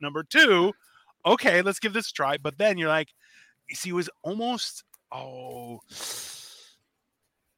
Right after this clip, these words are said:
mm, like, late nineties when there were a couple albums that got released and you're like,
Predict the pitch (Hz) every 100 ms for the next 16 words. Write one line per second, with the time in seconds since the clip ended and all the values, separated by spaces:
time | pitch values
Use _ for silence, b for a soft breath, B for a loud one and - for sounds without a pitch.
0 | - 175 180 175 175 165 156 135 123 123
1 | 117 123 131 170 190 143 139 165 185 202
2 | 240 254 262 - 135 139 135 135 135 135
3 | 131 - _ - 143 160 139 - 147 160
4 | 117 123 139 135 127 113 113 110 107 127
5 | 131 - 120 117 113 113 113